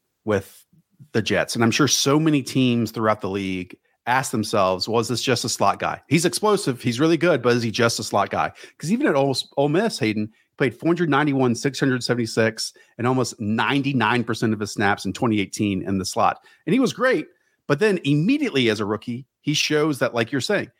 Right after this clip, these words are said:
if you line him up the X spot where you move everyone around and he's isolating the outside, just his movement and agility, it's tough to match up with. It's tough to keep your hands on. And at the top of routes, fifteen,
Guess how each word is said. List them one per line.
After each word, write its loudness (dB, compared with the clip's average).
if -4
you 2
line 2
him 4
up -2
the -4
X -4
spot -2
where -2
you -2
move 2
everyone 0
around 2
and -6
he's -2
isolating 0
the 2
outside, 0
just -2
his 0
movement 0
and -4
agility, -2
it's -6
tough 0
to 0
match 0
up 0
with. -6
It's -10
tough -2
to -16
keep -6
your 0
hands 0
on. 0
And 0
at -4
the -12
top -2
of -6
routes, -2
fifteen, 0